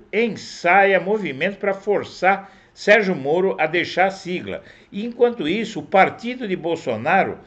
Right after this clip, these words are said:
vai à justiça pra cassar o mandato do senador eleito. Moro insiste em entrar em uma política que ele tentou destruir. E a resistência a Sérgio Moro no mundo político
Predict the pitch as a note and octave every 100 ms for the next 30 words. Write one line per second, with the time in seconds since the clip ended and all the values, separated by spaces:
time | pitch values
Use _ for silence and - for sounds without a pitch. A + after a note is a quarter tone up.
0 | - - G2+ C3+ G#3+ A#3 E3+ D#3+ - F3+
1 | F#3+ G3 F#3+ F#3 G#3 - - F3+ G3+ G#3
2 | G3 C#3 A#2+ D3 D#3 D3+ C3+ - D3+ C3+
3 | G#2+ D#3 C#3+ A#2 D#3 C#3+ - E2+ - -
4 | - _ _ _ A#2 E3 G#3 G#3+ G#3 F3+
5 | G3 A#3+ - - - F#3+ A3 - G3 F#3
6 | - D3 F3 F#3+ G3+ D3+ C#3+ D3 D#3+ -
7 | - - D3 G3+ A#3 - - F3 C3+ F3+
8 | F#3 - - F#3 - G3 G#3 G#3 G#3+ B2
9 | - E3 G#3 G#3 F#3+ - D#3 C#3 C#3+ -
10 | - - _ F#3 G#3+ G3 A3+ F#3+ - -
11 | - G3+ F#3 - - F#2+ E2+ _ _ -
12 | A#2+ - E3 A#2+ A2+ A2 D#3 C#3 G2+ G#2+
13 | B2+ F#3+ F3+ - A2 G#2+ D#3 D3